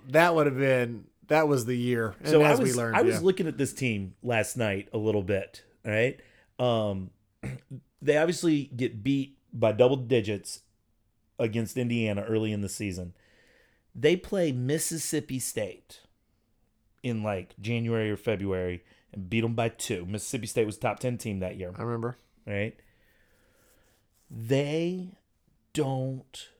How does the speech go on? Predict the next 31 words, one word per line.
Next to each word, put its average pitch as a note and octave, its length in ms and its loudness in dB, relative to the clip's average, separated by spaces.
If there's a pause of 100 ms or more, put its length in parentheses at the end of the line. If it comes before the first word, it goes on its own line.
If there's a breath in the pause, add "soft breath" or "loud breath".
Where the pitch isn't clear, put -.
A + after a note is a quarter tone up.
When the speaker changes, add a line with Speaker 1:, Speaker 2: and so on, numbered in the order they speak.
(760)
Speaker 2:
they, B2+ 260 0 (1000)
they A#2+ 140 -2
win A#2 160 -2
the G2+ 80 -4
rest A#2+ 300 0
of E3 80 -10
their F3+ 120 2
games, A#2 580 -6 (120)
Speaker 1:
Mm. G#2+ 220 -12 (680)
Speaker 2:
and G#2+ 120 -6
the F#2+ 180 -12
only C#3+ 320 0
one C3 240 0
that's B2 160 -4
by A2+ 140 -4
single G#2+ 320 -6
digits G2 640 -10 (520)
is G#2 220 -4
number G2+ 200 -4
twelve G#2 300 -2
Texas - 380 -8
A G#2+ 120 -4
and F#2+ 120 -4
M, F2+ 120 -6
which F2+ 160 -12
they G2 80 -8
won F#2 180 -6
by F2+ 120 -10
seven F#2 440 -10
points. - 480 -18 (200)
Speaker 1:
Wow. F2 280 -10